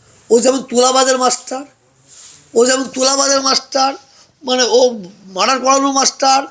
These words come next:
ঘরে আগুন জ্বালানোর মাস্টার, সব এটা ভাঙড় ক্যানিংয়ের মানুষের একই বুলি। সব ভীতু হয়ে আছে, জানেন? শওকতকে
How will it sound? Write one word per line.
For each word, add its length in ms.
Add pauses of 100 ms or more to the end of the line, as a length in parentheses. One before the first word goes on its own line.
(300)
ঘরে 240
আগুন 380
জ্বালানোর 420
মাস্টার, 560 (440)
সব 480 (200)
এটা 120
ভাঙড় 340
ক্যানিংয়ের 340
মানুষের 360 (340)
একই 320
বুলি। 340 (600)
সব 280
ভীতু 420
হয়ে 140
আছে, 280
জানেন? 300 (1040)
শওকতকে 920